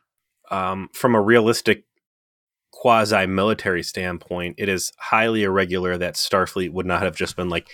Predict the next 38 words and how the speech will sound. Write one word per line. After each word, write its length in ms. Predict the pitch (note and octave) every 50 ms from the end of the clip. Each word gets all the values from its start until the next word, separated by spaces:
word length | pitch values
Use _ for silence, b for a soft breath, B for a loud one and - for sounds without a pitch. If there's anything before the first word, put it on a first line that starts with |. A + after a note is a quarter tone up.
| B B B B B B B
"We're 120 | - A#2 G#2+
taking 360 | - - A#2 G#2+ - G#2+ F#2+
half 320 | - - G2 F#2+ F2+ -
the 120 | - G2 F#2+
Enterprise 440 | F2+ F2 - - F#2+ F2+ F2 -
crew 260 | - - - F#2+ F2+ E2+
and 120 | E2 E2+
putting 280 | - F#2+ F2 F2 F2 F2
them 120 | E2+ F2
on 300 | F2 E2+ E2+ E2+ E2+ D#2+ D#2 - -
to 420 | F2 E2 E2 E2 E2 E2 E2 D#2+ _ _ _ _ _ _ _ _ _ _ -
the 60 | F#2+
Columbia 680 | - - - F2+ F2 F2 F2+ F2+ E2 F2+ E2+ E2 E2+ E2+
because 320 | E2 - E2 - F#2+ - F2+
we 100 | G2 G2
need 220 | G2 G2+ G2+ F2+
to 60 | G2+
get 200 | E2+ G#2+ F#2+ -
the 100 | - F#2+
second 400 | - - - A#2 G#2 - G#2+ F#2+
fucking 400 | - - A2+ G#2 - - F#2+ F#2
starship." 540 | - - - A2 G2+ G2+ F#2 - - G#2 F#2+ -
All 160 | - B2+ D3
our 140 | D#3+ D3 C3+
eggs 280 | C3+ A#2+ A#2+ A#2 G2+ G#2
are 100 | G2+ G2
in 120 | G2 F#2+
one 180 | F#2+ G2+ G2+ F#2
basket 380 | F#2 F#2 F#2 F2+ - - F2
right 120 | F2 F2 E2+
now. 200 | E2+ E2+ F2 - b b b b b b b b b _ _ _ -
Our 140 | - C#3+ C#3
entire 280 | A#2 A#2 - D3+ C#3 B2
planet 360 | - - C3+ B2+ B2 A#2 G2+
was 180 | G#2+ G#2 F#2+ F#2+
literally 400 | F#2+ A2+ A#2 A#2+ A2+ G#2 G#2+ G2
saved 480 | - - - A2 G#2+ G2+ F#2 F#2 F2+
by 300 | - G2+ G2+ G#2 G#2 -